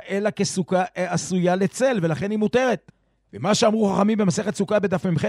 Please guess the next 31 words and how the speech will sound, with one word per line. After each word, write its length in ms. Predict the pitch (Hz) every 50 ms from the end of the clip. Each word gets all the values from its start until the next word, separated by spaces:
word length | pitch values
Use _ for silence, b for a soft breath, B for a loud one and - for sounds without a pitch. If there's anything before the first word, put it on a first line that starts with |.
| 202 220
עמוד 220 | 208 196 180 185
א', 140 | 196 208 202
שקודם 380 | - - 170 - 190 202 208 202
הישיבה 340 | 196 165 - 185 170 196 202
בסוכה 380 | 190 156 - 165 - 202 202
ביום 220 | 180 185 180 202 202
השמיני 380 | - - 185 175 185 202 196
צריך 200 | - - 190 175
לעשות 260 | 190 170 - 202 147
מעשה 260 | 185 180 165 - 208 -
שיוכיח 460 | - 196 180 165 - 196 208 190 -
שאין 180 | - 185 196
זאת 180 | 185 175 196 -
תוספת 420 | - 143 - - 202 - 202 -
על 100 | 202 185
המצווה, 420 | 180 175 170 139 - 147 147 143 151 - _ _ _ _ _ _ _ _ _ _ _ -
כגון 240 | 143 139 175 202
לפסול 320 | 202 - - - - 214 208
אותה 160 | 196 - 190
בארץ 300 | 160 180 185 196 175 -
ישראל 320 | 180 - - 185 196 196
או 60 | 190 185
להכניס 320 | 175 156 - 190 196 143
בה 100 | 170 185
דברים 280 | 170 170 170 170 190 175
שאסור 280 | - 170 - 202 196
להכניסם 420 | 196 160 143 175 160 - 190 190 185
לסוכת 380 | - - 165 - 185 175 -
מצווה 300 | 175 165 - - 190 180
בחוץ 340 | 160 156 - 170 160 - -
לארץ, 400 | 151 135 135 135 156 160 -